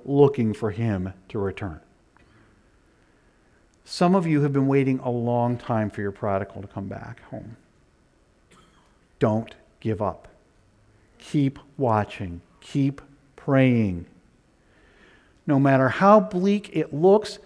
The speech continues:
the last chapter isn't written as long as they're still out there in the distant country.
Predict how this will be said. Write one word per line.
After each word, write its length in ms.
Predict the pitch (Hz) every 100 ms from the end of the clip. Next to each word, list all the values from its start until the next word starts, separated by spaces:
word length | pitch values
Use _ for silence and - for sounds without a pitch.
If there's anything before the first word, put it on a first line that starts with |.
| -
the 120 | 135
last 440 | 135 185 220 226 -
chapter 480 | 202 202 220 233 254
isn't 460 | 202 226 220 240
written 720 | - 190 208 214 180 131 131 -
as 160 | 147 151
long 220 | 196 233
as 100 | 202
they're 100 | 185
still 340 | - - 226
out 240 | 208 190 190
there 140 | 185
in 80 | 180
the 80 | 147
distant 380 | 139 - 135 -
country. 380 | 117 - -